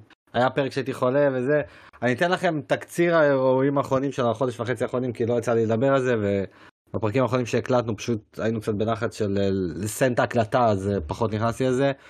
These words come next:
בגדול, מה שקרה זה שמכבי חיפה הפילה לליגת האלופות. אני לא יודע, זה כבר קרה לפני, אה, חודש, כבר שיחקנו את המשחק הראשון,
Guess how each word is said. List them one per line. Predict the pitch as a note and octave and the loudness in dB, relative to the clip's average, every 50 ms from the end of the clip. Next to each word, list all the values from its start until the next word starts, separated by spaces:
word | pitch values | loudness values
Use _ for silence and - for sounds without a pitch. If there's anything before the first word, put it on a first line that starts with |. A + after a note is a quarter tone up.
| - - _ _ - - | -20 -20 _ _ -6 -2
בגדול, | A2+ C3 A#2+ C3+ B2+ C#3+ F3+ G3 | 0 2 2 2 4 4 4 4
מה | F#3 F3+ | 2 2
שקרה | E3+ - D#3+ D#3 - D3+ E3 F3 | 2 2 0 2 4 4 4 2
זה | F3 | 2
שמכבי | - - C#3 B2 A#2 D3+ D3 D3 | -2 -2 -2 -2 0 0 0 0
חיפה | - D3+ D3 C3 C#3+ C#3 | 0 0 -2 0 0 0
הפילה | A#2+ G#2+ - C3+ C#3 B2+ | 0 2 2 2 2 2
לליגת | A2+ G#2+ B2 B2+ C3 - | 2 2 2 2 2 2
האלופות. | A#2 G2+ G2 G2 - - G2 F2 - - - | 2 0 0 -2 -2 -4 -4 -4 -6 -8 -10
אני | - G2 | -6 -4
לא | G#2 G#2+ | -2 -2
יודע, | G#2 G2 | -2 -2
זה | G#2+ | -2
כבר | - G2+ F2 | -2 -4 -4
קרה | - G#2+ G#2 A2 | -2 0 0 0
לפני, | A2 G2+ - - G2 G2 F#2 F2 F2 E2 | 0 -2 -4 -6 -4 -4 -4 -4 -6 -8
אה, | D#2 D2+ | -10 -12
חודש, | - - C#3 C#3+ C#3+ C#3 - | -4 -2 0 0 0 0 -4
כבר | - G2 | -6 -8
שיחקנו | - - F#2 G2 G2 G2 | -8 -8 -8 -8 -6 -6
את | - | -4
המשחק | G2+ F#2 - - G#2 - | -6 -6 -6 -6 -6 -4
הראשון, | G2 F#2 F#2+ F2+ A#2 C3+ C#3+ D3+ D#3+ | -2 -2 -2 -2 0 0 0 0 0